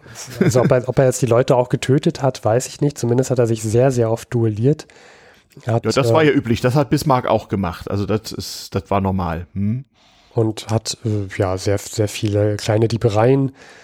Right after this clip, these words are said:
Speaker 1: f-, gemacht. Ähm, hat, hat auch seine
Speaker 2: Mhm.
Speaker 1: eigene Familie bestohlen, mehrmals von zu Hause ausgerissen, um zwischendurch
Speaker 2: Ah.
Speaker 1: hat er sich als Kind mal probiert,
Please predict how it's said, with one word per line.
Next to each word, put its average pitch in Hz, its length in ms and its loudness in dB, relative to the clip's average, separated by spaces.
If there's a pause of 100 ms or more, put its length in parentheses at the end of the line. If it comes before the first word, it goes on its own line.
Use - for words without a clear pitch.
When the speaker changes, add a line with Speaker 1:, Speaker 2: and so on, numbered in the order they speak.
(220)
Speaker 1:
f-, 131 340 -12
gemacht. 120 420 0
Ähm, 101 640 -4
hat, - 220 -10
hat 131 140 -2
auch 123 160 -2
seine 113 260 0
Speaker 2:
Mhm. 110 60 2
Speaker 1:
eigene 131 340 2
Familie 123 800 0
bestohlen, 123 1040 -2 (500)
mehrmals 127 520 2
von 123 180 0
zu 113 140 0
Hause 113 320 2
ausgerissen, 131 840 0
um 110 680 -6 (260)
zwischendurch 127 500 0
Speaker 2:
Ah. - 20 0
Speaker 1:
hat 123 100 2
er 117 60 4
sich 107 180 -2
als - 220 -4
Kind 151 380 -2
mal 113 280 2
probiert, 113 540 -2